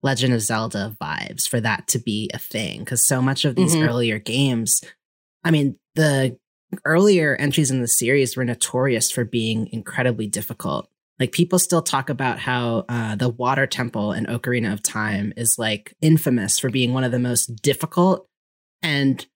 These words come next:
Speaker 1: detested dun-, dungeons of any video game of all time. <laughs> And
Speaker 2: Hmm.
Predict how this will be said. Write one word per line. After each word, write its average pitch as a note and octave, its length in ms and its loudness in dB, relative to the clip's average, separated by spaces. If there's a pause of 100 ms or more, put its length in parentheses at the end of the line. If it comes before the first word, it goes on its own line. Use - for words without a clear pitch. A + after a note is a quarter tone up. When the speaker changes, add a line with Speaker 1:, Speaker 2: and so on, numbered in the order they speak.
(680)
Speaker 1:
detested D#3+ 920 2
dun-, D3+ 280 6 (120)
dungeons C3 580 4
of B2 120 -2
any E3 180 4
video B2+ 280 2
game A2 360 0
of A#2+ 140 -4
all A#2 140 0
time. B2+ 440 2
<laughs> - 40 -10 (600)
And D#3 280 0
Speaker 2:
Hmm. F#3+ 240 4